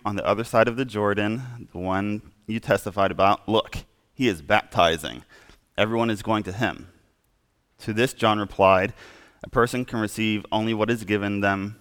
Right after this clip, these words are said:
from heaven. You yourselves can testify that I said, 'I am not the Messiah, but I am sent ahead of him.'" The bridge belongs to the, oh wait, oops.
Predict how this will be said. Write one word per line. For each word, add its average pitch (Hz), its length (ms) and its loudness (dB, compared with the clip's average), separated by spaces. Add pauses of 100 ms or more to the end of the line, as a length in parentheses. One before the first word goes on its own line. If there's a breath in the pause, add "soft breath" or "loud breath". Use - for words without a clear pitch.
from 95 180 -6
heaven. 95 360 -4 (680 soft breath)
You 98 100 -12
yourselves 107 580 2
can 98 240 -4
testify 98 540 2
that 92 260 2 (180)
I 95 120 2
said, 95 340 0
'I 90 120 0
am 87 120 -4
not 92 160 0
the 98 80 -4
Messiah, 107 580 4
but 98 120 -6
I - 20 -4
am 85 240 -6
sent 101 380 -2
ahead 92 200 -2
of 82 140 -8
him.'" - 240 -18 (1300)
The 98 120 -10
bridge 113 400 0
belongs 101 420 0
to 104 260 -2
the, 92 180 -6 (800)
oh - 60 -2
wait, 95 160 -4 (240)
oops. - 320 -10